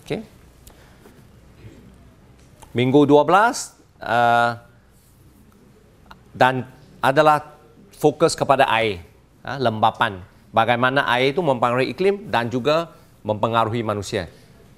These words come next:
Sekarang cakap pasal air sudah ada masalah kan, ha, di K L, ha, sudah banyak tempat tidak ada air. Ha, sebab musim kering, orang guna lebih banyak air, ha, satu hari mandi lima kali, tapi air sudah tak cukup.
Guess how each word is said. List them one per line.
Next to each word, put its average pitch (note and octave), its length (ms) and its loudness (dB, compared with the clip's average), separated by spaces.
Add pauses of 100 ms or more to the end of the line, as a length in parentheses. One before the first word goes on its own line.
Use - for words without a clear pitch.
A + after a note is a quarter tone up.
(140)
Sekarang D#3 400 0
cakap D#3+ 240 2
pasal D#3 480 0 (240)
air D#3+ 320 -2
sudah C#3 480 0
ada B2+ 160 0
masalah C3+ 400 0
kan, C3+ 240 -2 (400)
ha, C3 160 -2
di A#2 160 -6
K C3 160 0
L, C3 160 2
ha, D3+ 240 -6 (400)
sudah B2+ 240 0
banyak C3 240 0
tempat C3+ 320 -2
tidak B2+ 320 0
ada A#2 400 0
air. G#2 320 -2 (840)
Ha, B2+ 180 -2
sebab G#2+ 240 0
musim B2 320 -4
kering, D#3+ 400 0 (480)
orang B2+ 320 2
guna C3 240 2
lebih B2 240 0
banyak A#2 240 0
air, D3+ 220 0 (580)
ha, D#3+ 240 -4 (240)
satu C3 400 -2
hari B2 400 -4 (400)
mandi A#2+ 320 -4
lima A2+ 240 -4
kali, D3+ 320 -4 (240)
tapi - 220 -8
air A#2 180 0
sudah A#2 240 -2
tak F2+ 160 -6
cukup. F#2 240 -12